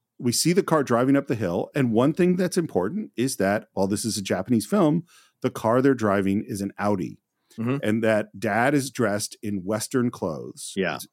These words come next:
Speaker 1: they're very Western. Why do you think Miyazaki goes out of his way to do that?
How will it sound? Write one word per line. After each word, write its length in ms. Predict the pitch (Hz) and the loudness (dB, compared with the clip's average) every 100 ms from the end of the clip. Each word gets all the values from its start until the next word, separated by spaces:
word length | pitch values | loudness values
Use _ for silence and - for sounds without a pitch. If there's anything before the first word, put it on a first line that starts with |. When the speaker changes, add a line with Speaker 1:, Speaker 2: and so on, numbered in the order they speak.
| _ - | _ -10
Speaker 1:
they're 160 | 101 | -6
very 380 | 95 95 113 147 | -6 -2 2 2
Western. 640 | 160 131 113 - 80 82 - _ _ _ _ | 2 0 -2 -6 -6 -8 -16 _ _ _ _
Why 340 | 107 127 170 233 | -2 0 2 0
do 100 | 226 | 0
you 120 | 196 | 0
think 460 | - 139 127 - _ _ 120 | 2 2 2 -2 _ _ 0
Miyazaki 600 | 117 117 - 95 - 85 | 2 2 2 -2 -2 -4
goes 220 | 90 87 | -4 -4
out 100 | 87 | -4
of 40 | 82 | -6
his 140 | - | -6
way 160 | 80 78 | -8 -8
to 160 | - | -10
do 140 | - 71 | -10 -10
that? 220 | 69 | -12